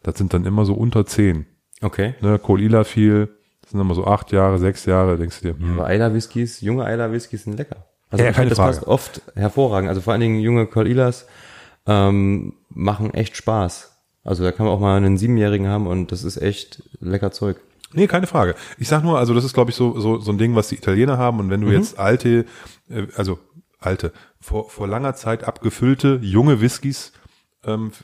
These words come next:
Speaker 1: findest,
Speaker 2: Ja.
Speaker 1: da kommen die in der
Speaker 2: Ja.
Speaker 1: Regel, haben die ein italienisches Logo.
Speaker 2: Okay.
Speaker 1: Ja, und die gibt's schon, auch, auch, auch bei diesem, bei diesem, bei diesem Whisky Auction. Aber da sind dann halt eben die Dinge, wo er sagt, „Okay, die Kapsel, die sieht, sieht, sieht original aus.“ Der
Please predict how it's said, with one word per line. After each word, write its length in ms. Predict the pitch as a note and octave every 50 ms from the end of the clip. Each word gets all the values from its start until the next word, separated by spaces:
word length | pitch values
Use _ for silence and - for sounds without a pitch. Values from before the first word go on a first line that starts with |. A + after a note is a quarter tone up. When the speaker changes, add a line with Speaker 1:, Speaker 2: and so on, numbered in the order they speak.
| -
Speaker 1:
findest, 400 | - - - A#2 A2+ A2+ A2 F#2+ F#2+
Speaker 2:
Ja. 100 | F#2 F2
Speaker 1:
da 60 | G2
kommen 180 | G#2 G#2 G#2 G#2+
die 100 | G#2+ G#2+
in 100 | G#2 G#2+
der 100 | G#2 F#2+
Speaker 2:
Ja. 40 |
Speaker 1:
Regel, 240 | G2 G2 G2 G2+ F#2+ F#2
haben 100 | F#2+ F#2+
die 80 | G2
ein 60 | G2+
italienisches 540 | G2 F2+ G2 F#2 F2 F#2 F#2+ F#2+ F2+ F2+ D#2+ E2
Logo. 380 | E2+ E2+ F2 E2 D#2 C#2 - _ -
Speaker 2:
Okay. 320 | G#2+ G#2 - G2 D#2+ F2 - - - - _ _ _ _ _ -
Speaker 1:
Ja, 140 | E2+ F2+ G2+
und 440 | - - - F2 F2 E2+ - - _ _ _ _ _ _ _ _ _ _ _ - - -
die 100 | G#2 G#2
gibt's 180 | G#2 A2 - -
schon, 280 | - C#3+ F3 G#3+ A3+ - _ _ _ _ _
auch, 240 | - C#3+ - - -
auch, 180 | A2+ G#2+ - -
auch 100 | A2+ -
bei 160 | - G#2+ G#2
diesem, 260 | G2+ G2 G2 G2 F#2+
bei 100 | - F#2
diesem, 180 | F2 F2+ F#2 F#2
bei 100 | - F2+
diesem 180 | F2 F2 E2 E2
Whisky 220 | G#2 - - G#2
Auction. 380 | G#2 G#2 G#2+ - - - G#2+ G2+ - - - - - - _ _ _
Aber 640 | - G2 F#2 F#2 F#2+ F#2+ F#2+ F#2 F#2 F2+ F2+ - - _ _ _ _ _ _ _ _ _ _ _ _ _ _ _ _ _ _ _ _ _ _ _ -
da 380 | F#2+ F2+ F2+ F#2+ F#2+ F2+ F#2 - _ _ _ _ -
sind 180 | - F#2+ F#2
dann 160 | F#2 F2 F2 F2
halt 160 | F2+ F2 -
eben 180 | F#2 E2 E2+ E2
die 100 | F2 E2+
Dinge, 260 | D#2+ F#2 G2 F#2+ E2+
wo 100 | F2 F2+
er 120 | F2+ F2+
sagt, 180 | E2 F#2+ E2+ -
„Okay, 340 | - - - G#2 G2+ G2 G2
die 120 | F#2 -
Kapsel, 420 | - - G2+ - - - G2+ F#2+ F#2
die 80 | F2
sieht, 220 | E2 E2+ F2 F2 F2+
sieht, 320 | G2+ G2 F#2 F#2 F2 -
sieht 240 | - G2 G2 F#2 F#2+
original 440 | G2 F#2 F#2 F2+ F2+ F2+ F2+ F2+ F#2
aus.“ 340 | F2+ F2 F2 F2 - - -
Der 80 | -